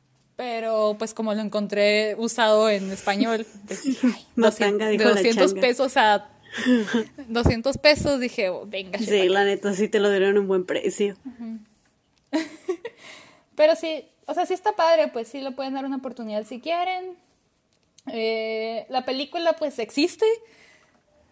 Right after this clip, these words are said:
Speaker 2: Pero no existe. <laughs>
Speaker 1: Pero no existe.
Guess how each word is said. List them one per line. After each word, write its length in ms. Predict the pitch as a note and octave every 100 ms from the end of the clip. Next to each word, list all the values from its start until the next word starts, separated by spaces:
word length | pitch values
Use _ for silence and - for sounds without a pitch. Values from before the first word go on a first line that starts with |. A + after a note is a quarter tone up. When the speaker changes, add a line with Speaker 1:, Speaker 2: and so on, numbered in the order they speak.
| _ _ -
Speaker 2:
Pero 340 | D4 A#3 A3
no 80 | G#3+
existe. 560 | G#3 - G#3+ G3 - F#3 - - -
<laughs> 680 | D4 C4+ F4+ F4+ - A4+ -
Speaker 1:
Pero 340 | G#4 F4 C#4
no 100 | C4
existe. 560 | C4 - C#4 C4+ - G#3+